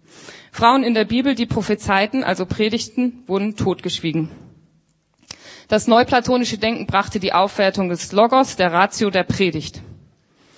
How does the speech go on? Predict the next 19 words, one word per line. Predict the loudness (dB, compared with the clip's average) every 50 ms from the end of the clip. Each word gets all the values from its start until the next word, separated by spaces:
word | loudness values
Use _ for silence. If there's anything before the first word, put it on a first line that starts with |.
| -20 -20 -20 -20 -20 -16 _ -4
Die | 0 0
Gemeinden | 2 4 4 4 4 2 2 2
wanderten | 2 4 4 4 2 2 2 2
aus | 0 2 2 2
den | 0 2 4
Häusern | 4 4 4 4 2 2 2
aus | 2 2 2 2 2 0
in | -2 0
Gemeindegebäude. | 2 2 2 2 2 2 2 2 2 2 2 0 0 2 4 4 4 4 2 0 -2 -4 -8 -12 -14 -14 -16 -18 -20 -20 _ _ _ _ _ _ _ _ _ _ _ _ _ _ _ _ _ _ _ _ _ _ -2
Die | 2
Gemeinden | 4 6 6 6 6 4 4
wurden | 2 4 4 2 2
größer, | 4 6 6 6 6 4 0 -2 -2 -2 -6 -12 -18 -16 -16 -16 -16 -18 -18 -20 -20 -20 -20 -20 -20 _ _ _ _ _ _ _ _ _ _ _ _ _
sie | -4 0
brauchten | 2 4 4 4 4 2 0
mehr | 2 2 2
Strukturen, | 0 0 0 -2 -2 -2 2 4 6 6 6 6 4 2 0 -4 -14 -20 -20 -20 -20 -16 _
mächtigere | -2 -2 -2 -2 -2 -4 -2 -2 0 2 2
Leiter, | 2 4 2 2 0 0 -2 -2 -4